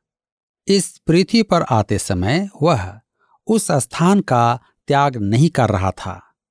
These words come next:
जिसकी उसे लालसा थी। हम फिलिपियों की पत्री दो अध्याय के सात पद में आगे पढ़ते हैं, "वरन अपने आप को ऐसा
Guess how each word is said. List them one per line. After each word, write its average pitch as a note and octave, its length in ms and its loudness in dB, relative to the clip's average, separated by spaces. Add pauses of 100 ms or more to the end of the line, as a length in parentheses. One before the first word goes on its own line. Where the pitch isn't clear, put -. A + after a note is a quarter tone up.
(180)
जिसकी D#3+ 480 -4 (340)
उसे D3+ 300 0
लालसा G2+ 500 0
थी। A2+ 460 -6 (760)
हम E3+ 160 2
फिलिपियों G#3 480 0
की D3+ 140 -4
पत्री C3 360 2
दो G#2+ 180 -2
अध्याय C3 440 2
के F#2 280 -6 (600)
सात F3 360 0
पद D3 200 -2
में C#3+ 100 2
आगे A2 260 0
पढ़ते G2 340 -4
हैं, D#3+ 440 -2 (600)
"वरन G#3+ 320 0 (120)
अपने F3 320 0 (160)
आप D3+ 240 2
को - 480 -8 (320)
ऐसा F#3+ 560 0